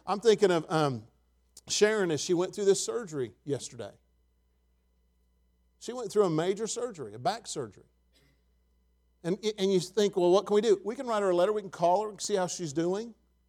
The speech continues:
Check on her. We've got to seek these people out. How many of you ever lost something?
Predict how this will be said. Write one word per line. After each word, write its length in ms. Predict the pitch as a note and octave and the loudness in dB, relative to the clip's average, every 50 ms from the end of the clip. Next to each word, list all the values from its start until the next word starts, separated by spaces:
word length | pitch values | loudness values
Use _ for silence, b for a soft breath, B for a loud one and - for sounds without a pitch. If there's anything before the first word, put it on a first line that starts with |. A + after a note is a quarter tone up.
| _ _ _ _ _ _ _ _ _ _ _ _ _ | _ _ _ _ _ _ _ _ _ _ _ _ _
Check 340 | - - - G#3 G3+ G#3 - | -8 -2 0 0 -2 -2 -2
on 160 | G#3 G3 F#3+ | -2 -2 -2
her. 400 | F3 F3 F#3 F#3+ G3 A3 A3+ G#3+ _ _ _ _ _ _ _ _ _ _ _ _ _ _ _ _ | -2 -2 -4 -4 -6 -8 -12 -14 _ _ _ _ _ _ _ _ _ _ _ _ _ _ _ _
We've 160 | - A3 C#4 B3 | 0 0 4 4
got 200 | D4+ C4 - - | 4 2 4 2
to 100 | G3 F3 | 0 0
seek 480 | - - - - C#4 D4 C#4 - _ | 0 0 0 0 0 0 -2 -2 _
these 200 | - A#3 G#3 - | -4 -2 -2 -2
people 280 | - - A3 F#3 G#3+ A#3 | -2 -4 -2 2 2 2
out. 180 | G#3 - - b b b b b | 2 0 -4 b b b b b
How 140 | - B3 C#4+ | -6 -4 -2
many 120 | D4+ D4+ | 0 0
of 80 | B3 F#3+ | 0 4
you 100 | G3+ G#3+ | 6 6
ever 120 | - E3+ | 6 6
lost 300 | D#3+ D#3 D3+ D3+ D3 - | 6 6 6 4 4 0
something? 360 | - D#3 C#3+ C3+ - F#3 G#3 | -2 -4 -4 -4 -6 -8 -10